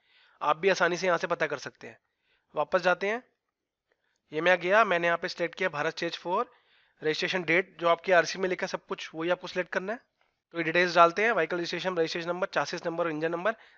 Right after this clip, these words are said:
सब आरसी में लिखा होता है, जैसे हमने आपको सैंपल में दिखाया। डालते हैं।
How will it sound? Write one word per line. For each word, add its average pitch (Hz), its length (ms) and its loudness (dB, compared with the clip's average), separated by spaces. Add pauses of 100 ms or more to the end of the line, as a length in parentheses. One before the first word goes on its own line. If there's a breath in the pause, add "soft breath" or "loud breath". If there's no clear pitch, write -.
सब 160 160 4
आरसी 156 200 6
में 180 100 -2
लिखा 175 180 -2
होता 180 120 0
है, 175 40 -2
जैसे 165 200 -2
हमने 165 140 -2
आपको 160 160 -6
सैंपल 156 280 -4
में 165 80 -4
दिखाया। 156 340 -4 (1040)
डालते 147 260 -2
हैं। 208 120 -4